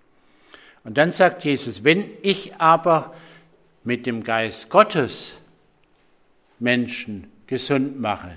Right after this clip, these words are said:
dann ist das Reich Gottes zu euch gekommen.“ Also da, wo Jesus ist, da, wo Gott wirkt, da ist Reich Gottes. Was bedeutet das? Muss ich ganz schnell wieder,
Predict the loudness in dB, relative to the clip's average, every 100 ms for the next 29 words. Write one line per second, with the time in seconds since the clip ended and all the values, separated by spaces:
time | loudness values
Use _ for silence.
0 | -8 -2 -2 -2 -6 0 0 0 -6 -12
1 | -8 -8 -4 0 0 -2 -2 2 2 2
2 | -6 -8 -18 _ _ _ _ _ _ _
3 | _ _ _ _ 0 2 2 0 -10 -18
4 | -20 -20 -20 _ _ _ _ -20 -18 -10
5 | -8 -8 -10 -8 -2 -2 -4 -8 -8 -8
6 | -8 -8 -8 -8 -6 -2 -2 -2 -6 -2
7 | -2 -6 -14 -10 -8 -6 -8 -8 -4 -4
8 | -4 -10 -12 -12 -18 -20 -20 _ _ -20
9 | -20 _ -6 -4 -2 2 8 8 8 0
10 | -10 -16 -18 -20 -20 -20 -20 _ _ _
11 | _ _ _ _ -20 -20 -20 -20 -20 -20
12 | -20 -10 -8 -6 -2 -2 -2 2 4 4
13 | 0 2 2 2